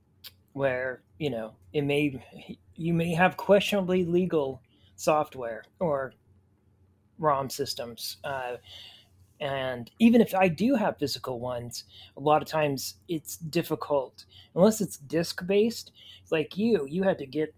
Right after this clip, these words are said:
you know, you had to literally solder and make a three D printed <laughs> board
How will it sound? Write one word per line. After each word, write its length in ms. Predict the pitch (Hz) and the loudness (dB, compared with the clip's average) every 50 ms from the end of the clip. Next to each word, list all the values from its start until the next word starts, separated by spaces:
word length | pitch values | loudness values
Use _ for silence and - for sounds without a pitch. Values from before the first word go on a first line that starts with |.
| _ _ | _ _
you 80 | 170 151 | -4 -4
know, 100 | 143 131 | -4 -4
you 160 | 120 135 165 | -4 0 2
had 140 | 180 170 123 - | 2 2 2 -2
to 80 | 131 | -2
literally 380 | 131 160 175 185 160 139 120 117 | -2 0 0 0 -2 -4 -6 -8
solder 500 | - - - 160 143 147 151 151 147 147 135 | -8 -2 2 4 4 6 4 4 2 -2 -4
and 220 | 120 120 120 117 | -6 -8 -10 -8
make 220 | 135 151 151 - | -6 -6 -4 -4
a 80 | 139 113 | -6 -8
three 240 | - - 165 156 151 | -8 -4 0 2 2
D 120 | 151 151 147 | 2 2 0
printed 400 | - - 160 151 143 127 120 113 | -2 -4 -2 -2 -2 -4 -6 -4
<laughs> 0 | |
board 520 | 139 143 - - 190 160 156 143 - - | -4 0 6 6 6 6 6 0 -6 -8